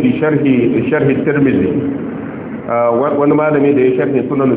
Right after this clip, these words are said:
Tirmidhi, yana daga cikin ma-, malamai da Ibn Hajar yake cewa malamin su, "Kullu man nuqila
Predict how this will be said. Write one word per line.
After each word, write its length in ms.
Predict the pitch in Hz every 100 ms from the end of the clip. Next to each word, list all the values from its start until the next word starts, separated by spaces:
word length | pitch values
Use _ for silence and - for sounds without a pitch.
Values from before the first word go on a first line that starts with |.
| -
Tirmidhi, 560 | 135 120 - - -
yana 160 | 139 143
daga 200 | 117 110 143
cikin 200 | 151 139
ma-, 160 | 131
malamai 480 | 123 117 113 123 131
da 320 | 120 107 127
Ibn 160 | 131 131
Hajar 240 | 123 123
yake 240 | 123 123 120
cewa 400 | 123 113 113 113
malamin 520 | 113 127 120 120 123
su, 160 | 123 117 - - - -
"Kullu 400 | 226 247 226 196
man 320 | 185 185 185
nuqila 400 | 170 156 170 156